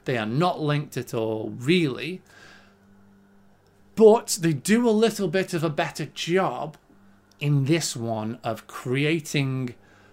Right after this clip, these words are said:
a reason for some of these scares. But they, they set up, and then there's, like, a very loose payoff about thirty to forty minutes later for each one of these things.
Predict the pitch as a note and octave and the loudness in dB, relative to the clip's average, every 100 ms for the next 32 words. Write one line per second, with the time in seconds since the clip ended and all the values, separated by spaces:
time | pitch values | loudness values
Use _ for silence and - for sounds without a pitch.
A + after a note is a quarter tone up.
0 | _ C3 B2+ C#3 E3+ F3 C3 B2 A2 - | _ -2 0 2 4 4 2 -2 -4 -6
1 | C3 - C3 A#2 A2+ A#2 A#2 - - B2 | -6 -2 -2 -2 -2 -2 -4 -8 -4 -4
2 | A2 G#2+ G#2+ - - _ _ _ - D3 | -4 -8 -10 -16 -20 _ _ _ -8 -6
3 | D3 D3 - - G#3 G3 - C3 B2 - | -2 -2 -2 0 0 0 0 -2 -2 -10
4 | C#3 B2+ B2+ A2+ B2 - - _ _ _ | -6 -4 -2 -4 -6 -10 -20 _ _ _
5 | - - - - - B2+ A2+ D#3+ D#3+ D3 | -20 -20 -20 -20 -12 -10 2 4 6 4
6 | C3 D3 D3 - - - C#3 A#2+ G#2 - | 4 2 2 -4 -10 0 0 0 -4 -10
7 | - - A2+ A2+ A2 - - A#2+ G#2+ - | -18 -14 -6 -4 -6 -10 -6 -6 -6 -6
8 | A2 G#2 - A#2 G#2 - A2+ A2 - A2 | -8 -8 -8 -8 -8 -8 -8 -10 -8 -10
9 | - - - - - B2 A2 A2 - - | -8 -14 -12 -14 -12 -10 -8 -8 -10 -14
10 | - | -18